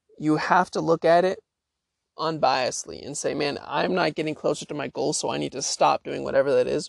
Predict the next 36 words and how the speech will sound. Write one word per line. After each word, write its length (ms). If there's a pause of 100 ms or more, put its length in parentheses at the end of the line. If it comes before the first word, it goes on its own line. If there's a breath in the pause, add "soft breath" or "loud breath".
or 120
start 400
doing 400 (400)
the 160 (240)
things 260
that 180
will 280 (140)
help 180
me 100
get 220
closer 340
to 140
those 240
goals." 380 (680)
And 160
that's 180
all 140
I 60
really 240
have 220
for 100
you 60
today, 360 (460)
is 200
just 200
a 40 (160)
few 120
minutes 460 (500 soft breath)
about 300
the 100
common 480
denominator. 760 (920)
The 100
common 400
denominator 920 (240)
for 180